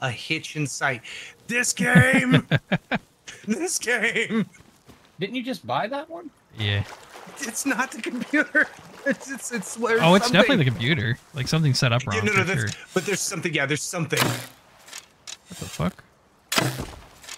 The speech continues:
Speaker 3: that's upgraded. I don't, I didn't see who the sub was, but <clears throat> thank you. Thank you for the sub.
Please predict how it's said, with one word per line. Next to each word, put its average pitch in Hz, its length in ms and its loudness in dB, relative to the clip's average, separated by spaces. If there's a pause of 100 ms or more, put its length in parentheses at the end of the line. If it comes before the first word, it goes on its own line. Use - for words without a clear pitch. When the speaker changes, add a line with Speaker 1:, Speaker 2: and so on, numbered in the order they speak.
(1300)
Speaker 3:
that's - 640 2
upgraded. 113 720 -10 (100)
I 139 60 -2
don't, 156 260 0
I 151 80 -4
didn't 143 200 -6
see 143 200 -2
who 131 100 -6
the 120 100 0
sub 147 280 0
was, 151 260 -6
but 165 120 -6
<clears throat> - 300 -16
thank 180 680 0
you. 135 140 -6
Thank - 400 -6
you 131 60 -10
for 127 60 -12
the 120 60 -12
sub. 123 160 -8